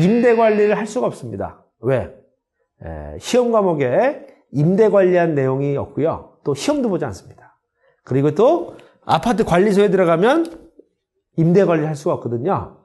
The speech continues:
예, 그래서 이런 부분들을, 아, 전문가로서 활동을 할 수가 없습니다. 그래서 하드웨어적인 건물의 외형이나 시설들은 주택관리사가 하고, 그 다음에 임대관리, 연체관리, 이런 수익률 관리는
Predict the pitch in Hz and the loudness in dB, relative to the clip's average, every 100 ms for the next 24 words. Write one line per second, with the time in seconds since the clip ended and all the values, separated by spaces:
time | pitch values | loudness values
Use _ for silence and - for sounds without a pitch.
0 | 90 92 78 - 143 139 151 165 156 139 | -14 -12 -12 -6 -2 0 0 0 0 -2
1 | 127 180 170 - - - - _ - 101 | 0 2 0 -2 -16 -20 -20 _ -6 -4
2 | 95 - 139 185 196 196 170 - 127 151 | -4 -2 0 2 4 4 2 0 0 2
3 | 269 302 277 285 240 202 139 - 135 - | 2 0 -4 -2 -4 -4 -8 -10 -10 -10
4 | - - - 139 156 196 - - - _ | -20 -20 -4 0 2 2 0 -14 -20 _
5 | - _ _ _ - - 277 277 302 277 | -20 _ _ _ -4 0 2 4 2 4
6 | 262 220 226 214 269 311 311 - _ 165 | 4 4 4 2 0 -2 -6 -18 _ 2
7 | 170 208 214 190 147 170 190 185 185 180 | 4 4 4 4 4 4 4 2 0 -2
8 | 226 226 151 151 208 120 - - 160 156 | -2 -2 0 0 0 -2 -6 -4 -2 0
9 | 147 131 127 123 120 160 156 90 - - | -2 0 -2 -2 0 2 2 -2 -14 -20
10 | _ _ _ - 127 131 160 269 285 - | _ _ _ -4 0 2 4 2 2 -6
11 | - _ _ 147 180 208 190 185 180 139 | -20 _ _ 0 2 2 4 4 4 2
12 | 135 165 135 135 131 110 - 104 131 143 | 0 -2 0 0 0 -2 -6 -6 -6 -2
13 | 269 277 254 196 151 147 240 311 320 | -2 0 0 2 2 2 2 2 -2